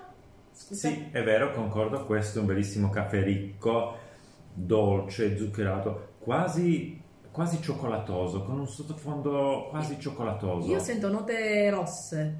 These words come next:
Speaker 2: Tu senti note rosse, ma di frutta?
Speaker 1: Mm,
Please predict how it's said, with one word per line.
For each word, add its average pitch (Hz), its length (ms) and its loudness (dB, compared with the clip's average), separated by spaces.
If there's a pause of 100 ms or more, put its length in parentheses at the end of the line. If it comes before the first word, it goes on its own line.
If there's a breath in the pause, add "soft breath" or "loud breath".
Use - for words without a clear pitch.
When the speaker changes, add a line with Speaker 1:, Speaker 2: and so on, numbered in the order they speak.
(440)
Speaker 2:
Tu 196 80 -4
senti 135 300 0
note 107 220 0
rosse, 92 760 -4
ma 107 120 0
di 101 100 2
frutta? 127 760 -2 (760)
Speaker 1:
Mm, 247 1000 -4